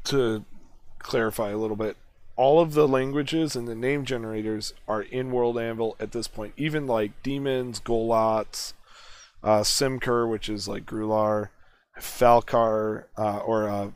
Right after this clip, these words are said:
Phalish, which is Falkar, Thormanal, Haradel, and Erdogar, are all on there. Uh, and then Chalish, uh, or Chaler, which is Trazerite Eclipse.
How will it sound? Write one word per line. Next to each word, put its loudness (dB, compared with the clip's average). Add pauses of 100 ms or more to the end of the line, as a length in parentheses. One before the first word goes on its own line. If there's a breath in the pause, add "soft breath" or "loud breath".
(200)
Phalish, 4
which -6
is -4
Falkar, 4
Thormanal, -4
Haradel, -2
and -10
Erdogar, -4 (720)
are 2
all 2
on -6
there. -12 (500)
Uh, 2
and -4
then -4
Chalish, 2 (220)
uh, -4 (360)
or -10
Chaler, 0 (140)
which -4
is -4
Trazerite -2
Eclipse. -10